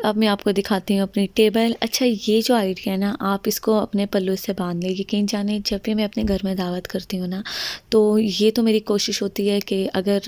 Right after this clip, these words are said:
रात की दावत है तो मैं मॉर्निंग में उठूँगी, ज़ाहिर है मॉर्निंग में ही काम करने होते हैं, तो साथ साथ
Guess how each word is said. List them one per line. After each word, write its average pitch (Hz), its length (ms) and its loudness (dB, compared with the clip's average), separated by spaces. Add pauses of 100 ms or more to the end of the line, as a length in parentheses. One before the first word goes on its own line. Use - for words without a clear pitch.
(100)
रात 185 220 -2
की - 120 -2
दावत 196 360 0
है 202 60 0
तो 202 120 -2
मैं 196 140 0 (440)
मॉर्निंग 202 380 2
में 208 100 0
उठूँगी, 208 340 0
ज़ाहिर 190 260 0
है 196 60 0
मॉर्निंग 190 420 -2
में 190 80 -2
ही 196 60 -4
काम 185 280 -6
करने 190 280 -2
होते 185 220 -4
हैं, 202 40 -6
तो 226 80 -4
साथ 220 260 -2
साथ 277 160 -4